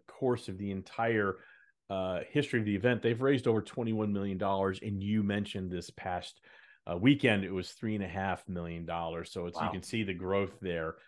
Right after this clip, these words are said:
Speaker 1: Um, it was really amazing, but just from a promotional products perspective, what was really interesting to see, uh, and I know you've supported it with merchandise purchases, even though you haven't gone, I have for years as well.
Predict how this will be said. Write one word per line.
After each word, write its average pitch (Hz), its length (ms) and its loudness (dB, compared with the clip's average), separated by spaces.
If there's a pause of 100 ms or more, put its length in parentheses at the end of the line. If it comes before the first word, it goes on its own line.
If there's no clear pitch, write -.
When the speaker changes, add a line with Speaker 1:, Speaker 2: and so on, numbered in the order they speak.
(300)
Speaker 1:
Um, 87 560 -6
it 123 140 0
was 123 380 2
really 147 320 2
amazing, 101 400 2
but 110 120 -2
just 202 200 -6
from 349 140 -4
a 202 40 0
promotional 110 460 0
products 87 320 0
perspective, 85 600 -8
what 98 200 -4
was 98 120 -6
really 107 220 0
interesting 92 480 -6
to 85 80 -10
see, 82 380 -6 (540)
uh, 87 280 -8
and 123 160 0
I 131 80 6
know 131 140 6
you've 110 340 2
supported 101 540 0
it 101 100 0
with 98 140 -2
merchandise 95 500 -2
purchases, 95 640 -6
even 101 160 -4
though 101 60 -4
you 104 160 -2
haven't 110 260 2
gone, 101 340 0
I 107 200 2
have 101 280 2
for 101 100 -6
years 95 640 -2 (340)
as 101 160 -2
well. 92 460 0